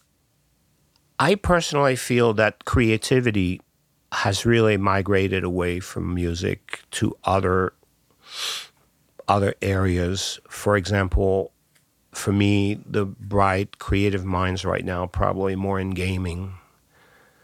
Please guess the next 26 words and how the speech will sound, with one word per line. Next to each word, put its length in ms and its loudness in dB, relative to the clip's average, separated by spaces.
designing 720 2
virtual 560 0
three 320 0
D 260 0
virtual 460 -2
environments, 920 -2
you 160 -2
know, 340 2
designing, 840 2
you 140 -6
know, 300 -6
levels 720 0
and 400 -4
ways 480 2
to 240 -2
put 180 0
people 300 0
into 380 0
immersive 560 2
situations 800 -2
where 380 0
instead 260 2
of 60 4
watching 400 0
the 80 2
movie, 460 0